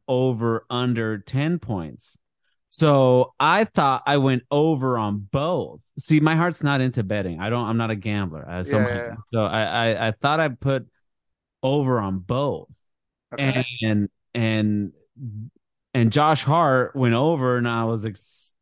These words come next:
Speaker 1: ecstatic about it.
Speaker 2: <laughs>
Speaker 1: Ecstatic. And, and, uh,
Speaker 2: Did you parlay these, or was it just a straight up bet?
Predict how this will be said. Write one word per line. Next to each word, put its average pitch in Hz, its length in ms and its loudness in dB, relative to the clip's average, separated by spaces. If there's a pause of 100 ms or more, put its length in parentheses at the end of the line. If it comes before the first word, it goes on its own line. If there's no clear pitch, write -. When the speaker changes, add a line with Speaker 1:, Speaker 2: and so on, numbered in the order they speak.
(120)
Speaker 1:
ecstatic 165 880 0
about 95 420 0
it. 82 200 -10
Speaker 2:
<laughs> - 40 -18
Speaker 1:
Ecstatic. 135 840 -2 (220)
And, 107 220 2
and, 113 320 4
uh, 110 240 2 (100)
Speaker 2:
Did - 160 0
you 190 80 -2
parlay 190 480 4
these, 262 300 -4
or 165 180 2
was 165 180 0
it 156 60 -8
just 151 240 -6
a - 20 -14
straight 156 280 0
up 135 180 -2
bet? 117 160 -6